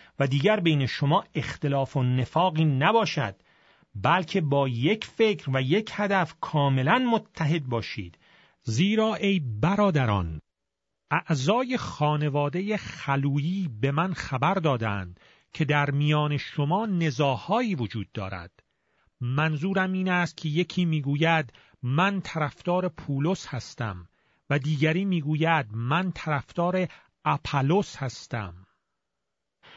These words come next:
آن یکی خود را پیرو پتروس می‌داند و دیگری خود را پیرو مسیح.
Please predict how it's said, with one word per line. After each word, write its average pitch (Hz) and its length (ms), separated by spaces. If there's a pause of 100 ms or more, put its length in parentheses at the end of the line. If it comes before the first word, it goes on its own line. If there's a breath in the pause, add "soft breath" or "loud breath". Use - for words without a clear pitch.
(180 loud breath)
آن 170 220
یکی 170 220
خود 220 220
را 226 80
پیرو 170 340
پتروس 226 760
می‌داند 190 500
و 143 100
دیگری 151 320
خود 214 240
را 233 60
پیرو 180 440
مسیح. 196 800